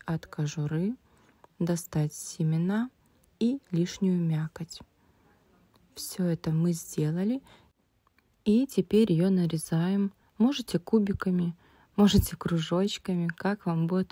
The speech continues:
удобнее. Все равно мы будем ее тушить и после этого блендерить.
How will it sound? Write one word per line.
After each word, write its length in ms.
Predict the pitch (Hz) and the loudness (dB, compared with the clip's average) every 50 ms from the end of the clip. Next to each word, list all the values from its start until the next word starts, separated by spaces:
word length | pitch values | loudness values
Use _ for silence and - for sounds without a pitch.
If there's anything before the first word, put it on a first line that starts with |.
| - | -2
удобнее. 640 | 185 180 165 165 165 160 160 - 165 160 156 160 165 - _ _ - - - - - - _ | 0 0 2 2 0 0 0 -2 -4 -6 -6 -6 -8 -12 _ _ -20 -20 -20 -20 -20 -20 _
Все 200 | - - - 190 | -8 -2 -2 0
равно 260 | 190 185 190 185 170 | 2 2 2 2 2
мы 140 | 160 160 160 | 2 2 0
будем 360 | - 170 160 - - 160 156 | 0 -2 -2 -2 0 0 0
ее 360 | 160 160 160 160 156 151 156 - _ _ _ - - | 2 0 0 0 -2 -4 -6 -8 _ _ _ -2 0
тушить 800 | 190 180 165 - - - - 160 151 156 185 226 - - - - _ _ _ _ _ _ | 2 2 0 0 -4 -4 -2 -2 0 0 0 -2 -2 -6 -16 -20 _ _ _ _ _ _
и 60 | - | -20
после 420 | - - - 160 - - - 180 202 | -10 -6 -6 -6 -4 -2 0 0 0
этого 280 | 226 - 233 208 190 170 | 0 0 0 0 0 0
блендерить. 800 | 165 - 165 160 156 147 147 151 - 156 - 170 - - - | 2 2 4 4 4 2 0 -2 -4 -8 -12 -14 -20 -20 -20